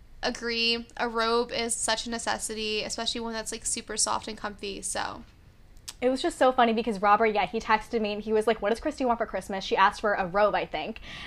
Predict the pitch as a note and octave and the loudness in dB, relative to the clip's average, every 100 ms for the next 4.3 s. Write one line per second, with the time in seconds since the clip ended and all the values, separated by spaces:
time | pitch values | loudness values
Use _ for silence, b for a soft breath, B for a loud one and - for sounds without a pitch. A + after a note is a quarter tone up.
0 | B G#3+ A#3 A#3 - A#3 A#3+ C4+ B3 A#3+ | B -2 2 2 2 4 6 8 6 6
1 | G#3+ G#3+ G3 G#3+ A#3+ A#3 - A3 A3 G#3+ | 4 4 0 8 10 10 8 2 4 0
2 | G#3 G3+ G3 G#3 F#3+ F#3+ G3 G#3+ E4 F4 | -2 -6 -6 -2 0 0 4 6 6 4
3 | F#4+ A4 - - A3 G#3 G3 - E4 C#5+ | 0 -2 -2 2 4 4 0 -2 0 -2
4 | C5+ D#4+ | 4 12